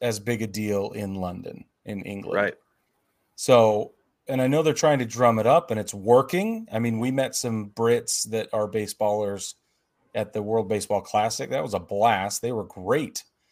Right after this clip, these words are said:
Speaker 2: Yeah.
Speaker 1: Um, and they're working really hard to drum up interest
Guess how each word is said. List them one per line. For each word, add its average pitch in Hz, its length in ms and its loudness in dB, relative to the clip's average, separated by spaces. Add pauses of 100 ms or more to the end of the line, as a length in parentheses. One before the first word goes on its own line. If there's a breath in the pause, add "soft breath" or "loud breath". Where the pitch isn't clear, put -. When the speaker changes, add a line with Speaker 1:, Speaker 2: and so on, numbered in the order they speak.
(140)
Speaker 2:
Yeah. 107 280 4
Speaker 1:
Um, 107 100 -2
and 110 100 -2
they're 120 140 2
working 120 340 0
really 117 220 2
hard 113 300 2
to 117 100 -4
drum 110 300 0
up 107 160 0
interest 107 440 -4